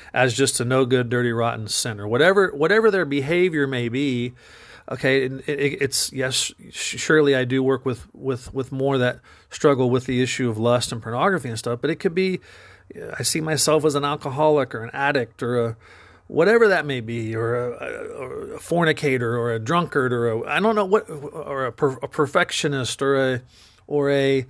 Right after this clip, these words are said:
I don't know, self-sufficient, wh-, whatever, whatever word is you s-, you insert the lie, unwor-, whatever it is, right? We see ourselves as that. And so then, so then most of us then, what we do though, is we try to, we try to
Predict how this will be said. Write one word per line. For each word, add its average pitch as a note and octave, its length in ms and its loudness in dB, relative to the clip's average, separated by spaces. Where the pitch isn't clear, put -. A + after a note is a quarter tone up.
I D#3 240 0
don't F#3+ 120 2
know, E3 220 0
self-sufficient, - 720 2
wh-, F#3 140 0
whatever, A3+ 300 2
whatever G3+ 380 4
word F#3 280 4
is E3+ 240 2
you D#3+ 80 -4
s-, - 200 -4
you E3+ 220 0
insert E3+ 460 0
the B2 100 -2
lie, C3+ 560 -2
unwor-, D#3+ 480 2
whatever E3 320 2
it C3 120 0
is, E3 220 4
right? C3 240 2
We D#3 80 -2
see A#3+ 320 2
ourselves A2+ 480 0
as G#2 140 -12
that. A#2 240 -8
And B2+ 120 -6
so C#3+ 160 2
then, D3+ 320 2
so D#3 160 0
then D3+ 280 2
most E3 380 4
of G3 80 6
us E3+ 160 0
then, D3 360 0
what C#3 260 -2
we C3+ 80 0
do F#3+ 320 4
though, C3+ 240 4
is C3+ 80 2
we C3 100 -2
try E3 320 2
to, C#3+ 300 2
we C3 100 -4
try F3+ 380 -2
to C#3+ 520 2